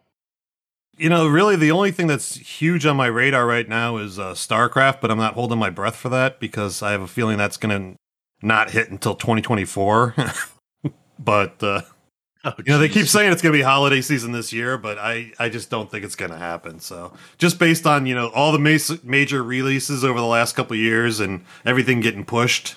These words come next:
Speaker 1: um, 'cause of covid and everything else that's going on, I'm just not holding my breath for that game to come out on time.
Speaker 2: And that's gonna be on Game Pass for free if you have
Speaker 1: Day
Speaker 2: Game
Speaker 1: one, yeah.
Speaker 2: Pass. And I've told Valiant forever the value of Game Pass. He never listened to me. I think he just recently got it.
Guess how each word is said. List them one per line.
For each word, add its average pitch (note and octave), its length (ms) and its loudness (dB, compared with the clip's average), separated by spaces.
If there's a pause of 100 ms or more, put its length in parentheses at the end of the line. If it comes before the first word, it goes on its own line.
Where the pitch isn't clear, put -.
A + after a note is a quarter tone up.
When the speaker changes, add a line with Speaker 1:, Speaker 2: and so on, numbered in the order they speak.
(120)
Speaker 1:
um, G2 320 0
'cause F#2+ 200 -4
of F#2+ 80 -8
covid A2+ 500 2
and G2 100 -6
everything G2+ 260 -4
else G#2 160 -4
that's G#2+ 120 -10
going A2 240 -2
on, A2+ 240 -2 (600)
I'm C3 120 4
just B2+ 160 2
not A2 220 2
holding G#2+ 240 -2
my F#2+ 80 0
breath G2+ 240 0
for G2+ 80 -2
that F#2+ 160 0
game G2+ 160 -2
to F#2 40 -8
come - 160 -6
out F2+ 140 2
on F2+ 140 -4
time. F2+ 360 -6 (920)
Speaker 2:
And G#2+ 260 -2
that's B2 260 0
gonna A2+ 200 0
be G#2 220 0
on G2 680 0
Game E3 300 2
Pass F2+ 600 -2 (500)
for G2+ 120 -12
free E3+ 360 0
if E2 100 -4
you G2+ 60 0
have F2+ 100 -2
Speaker 1:
Day C#3 140 0
Speaker 2:
Game F3+ 100 -4
Speaker 1:
one, F2 80 -10
yeah. F#2+ 60 -2 (100)
Speaker 2:
Pass. - 160 -2
And G2+ 140 -6 (280)
I've F3+ 160 2
told F#3 240 2
Valiant B2+ 340 2
forever F#2+ 460 -6 (440)
the F#2+ 80 -6
value F#2+ 340 0
of E2+ 100 -8
Game F2 240 -8
Pass. D#2+ 260 -12
He F#2+ 80 -10
never B2+ 240 -4
listened G2+ 360 -4
to E2+ 100 -14
me. E2 140 -10
I E2+ 60 -10
think G#2+ 140 -12
he G2+ 60 -12
just F#2+ 180 -12
recently E2+ 380 -10
got A#2+ 320 0
it. - 160 0